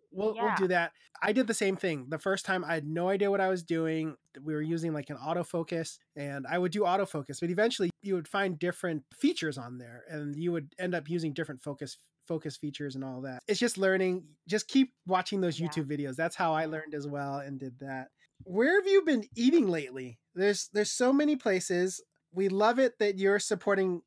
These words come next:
Speaker 1: Black-owned businesses currently.
Speaker 2: Yep.
Speaker 1: Tell us some of your favorite places you've eaten the past three months during the pandemic.
Speaker 2: Um, so the past three months, I've mostly been getting takeout, mostly from the south, s-,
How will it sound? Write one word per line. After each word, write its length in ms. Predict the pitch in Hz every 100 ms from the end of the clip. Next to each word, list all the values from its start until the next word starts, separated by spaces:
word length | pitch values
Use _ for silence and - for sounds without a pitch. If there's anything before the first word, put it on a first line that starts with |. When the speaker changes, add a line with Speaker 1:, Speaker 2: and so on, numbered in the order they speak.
| -
Speaker 1:
Black-owned 460 | 185 190 196 196
businesses 540 | 175 156 160 - 156 151
currently. 640 | - 160 151 156 156 175 _ _
Speaker 2:
Yep. 160 | 180 180 _ -
Speaker 1:
Tell 160 | 254 330
us 120 | - -
some 260 | - 269
of 80 | 339
your 100 | 320
favorite 280 | 262 240 233
places 420 | 220 208 202 170
you've 180 | 180 170
eaten 440 | 190 175 170 160 -
the 60 | 160
past 380 | - 180 - -
three 140 | 185 185
months 240 | 175 160
during 200 | - 151 147
the 60 |
pandemic. 500 | 147 131 131 143 110 _ _ -
Speaker 2:
Um, 140 | 240
so 160 | - 254
the 80 | 254
past 280 | 269 285 -
three 180 | 294 285
months, 440 | 262 247 240 -
I've 220 | - 214 196 -
mostly 320 | 226 240 269
been 160 | 214 208
getting 280 | 196 180 180
takeout, 400 | - 160 175 156
mostly 280 | 165 - 165
from 300 | - 165 156
the 100 | 165
south, 300 | - 139 151 _ -
s-, 160 | -